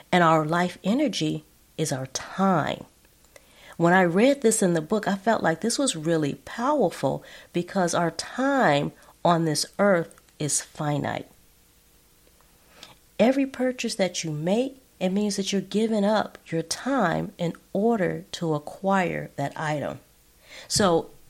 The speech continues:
if you purchase a phone, an iPhone, for a thousand dollars and you earn twenty-five dollars an hour,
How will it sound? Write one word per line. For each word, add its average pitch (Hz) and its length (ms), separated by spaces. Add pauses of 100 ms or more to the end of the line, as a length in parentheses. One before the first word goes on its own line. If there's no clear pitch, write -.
(280)
if 196 160
you 208 140
purchase 262 560
a 165 80
phone, 175 640 (380)
an 156 240
iPhone, 175 640 (1500)
for 165 200
a - 20
thousand 151 420
dollars 131 520 (600)
and 165 520
you 170 280 (100)
earn 202 540
twenty-five 180 580
dollars 151 320
an 135 100
hour, 180 520